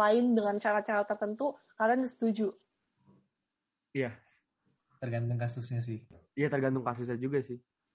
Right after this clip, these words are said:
Speaker 2: Menurut saya pada umumnya, kondisi di mana memang menyusahkan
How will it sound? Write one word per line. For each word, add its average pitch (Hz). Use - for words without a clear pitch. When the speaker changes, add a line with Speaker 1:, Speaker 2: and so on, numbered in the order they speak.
Speaker 2:
Menurut 143
saya 185
pada 160
umumnya, 127
kondisi 131
di 160
mana 131
memang 156
menyusahkan 131